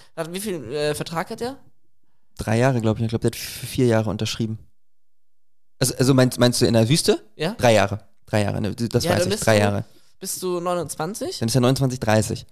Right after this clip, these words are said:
Speaker 2: Dann kommt der nicht mehr zurück nach Europa, um bei, um bei Manchester City drei Jahre Schlüsselspieler zu sein.
Speaker 1: Ja, genau.
Speaker 2: Also das passiert nicht.
Speaker 1: Ich nicht, versteh ich nicht.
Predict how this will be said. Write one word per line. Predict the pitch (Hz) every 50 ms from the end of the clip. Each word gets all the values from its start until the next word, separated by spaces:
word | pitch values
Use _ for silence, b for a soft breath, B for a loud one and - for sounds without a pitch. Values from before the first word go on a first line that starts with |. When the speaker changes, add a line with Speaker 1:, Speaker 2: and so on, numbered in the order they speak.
| - - - - - - -
Speaker 2:
Dann | - 117
kommt | - 139 123 -
der | 123 113
nicht | 117 123 135 170 196 - - -
mehr | 131 127 127 139
zurück | - - 131 120 147 - -
nach | 123 120 123 123
Europa, | - 117 113 107 113 123 - - 123 123 147 190 - b b b b b b
um | - 120 120 117
bei, | 113 -
um | - 123
bei | 117 117
Manchester | 113 117 131 143 - 143 131 - 123 117
City | - - 151 143 139 120
drei | 123 117 123 131
Jahre | 135 131 127 127
Schlüsselspieler | - 147 135 120 110 - - 107 101 101 98
zu | - 110
sein. | 104 104 101 101 101 107 - - -
Speaker 1:
Ja, | - 190 196 202
genau. | 208 226 233 185 135 143 - - - - -
Speaker 2:
Also | - 117 123
das | 123 139 -
passiert | 165 147 - - 175 - -
nicht. | 117 - - - - -
Speaker 1:
Ich | 247
nicht, | 247 262 254 233 -
versteh | - - 247 247 247 - - 294
ich | 294 311 320 302 - - 262 262 254 -
nicht. | 240 240 247 262 247 - -